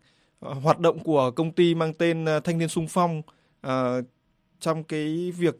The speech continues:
giữ trật tự của cái cuộc, ờ, ờ, biểu tình, ờ, ngày, ờ, Chủ nhật vừa rồi là hoạt động, ờ, có thể là không nằm trong cái lĩnh vực kinh doanh của họ, và họ có thể bị, à,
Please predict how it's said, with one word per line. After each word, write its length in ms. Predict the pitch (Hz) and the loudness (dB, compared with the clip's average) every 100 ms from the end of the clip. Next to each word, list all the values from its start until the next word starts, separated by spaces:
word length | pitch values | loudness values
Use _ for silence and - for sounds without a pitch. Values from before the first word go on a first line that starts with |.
| - | -2
giữ 180 | 156 | -2
trật 200 | - 196 | 0 0
tự 260 | - 175 - | 4 4 2
của 140 | - 131 | -4 -4
cái 100 | 131 | 0
cuộc, 240 | 165 143 | -2 -2
ờ, 320 | 139 135 127 120 - _ - - _ _ _ | 0 2 2 -2 -8 _ -20 -20 _ _ _
ờ, 280 | - 127 127 | -4 -2 0
biểu 220 | 113 147 | 0 0
tình, 400 | 135 156 143 131 | 4 4 4 0
ờ, 320 | 123 123 120 120 127 | 0 0 -2 -6 -10
ngày, 400 | 135 131 127 123 | -6 -4 -2 0
ờ, 400 | 120 117 120 117 117 - | 2 2 0 -4 -8 -12
Chủ 100 | - | -4
nhật 140 | 127 127 | -2 0
vừa 80 | 131 | 2
rồi 340 | 135 127 113 _ _ _ | 2 2 -2 _ _ _
là 340 | - 127 120 120 | -4 0 2 2
hoạt 180 | 127 131 | 0 2
động, 420 | 143 117 - 131 | 2 0 -8 -4
ờ, 160 | 120 113 | -4 -4
có 100 | - | -4
thể 160 | 151 170 | -2 0
là 220 | 123 120 | 0 -2
không 340 | 113 - 160 151 | -2 -6 -4 -2
nằm 200 | 127 123 | -2 -2
trong 280 | 143 135 | -2 -4
cái 160 | 123 131 131 143 156 165 160 151 | -6 -4 -4 -4 -6 -8 -8 -6
lĩnh 180 | 147 147 | -4 -2
vực 120 | 185 - | -2 -2
kinh 160 | 151 | -4
doanh 180 | 147 143 | 0 0
của 80 | 120 | 0
họ, 240 | 135 117 - _ _ _ _ | -2 -2 -6 _ _ _ _
và 420 | 127 123 120 117 120 | -2 0 0 -4 -2
họ 140 | 120 | -2
có 100 | 139 | -2
thể 160 | 147 151 | -2 -4
bị, 440 | 123 131 127 123 | -2 -6 -4 -2
à, 280 | 117 110 110 | -2 -2 -6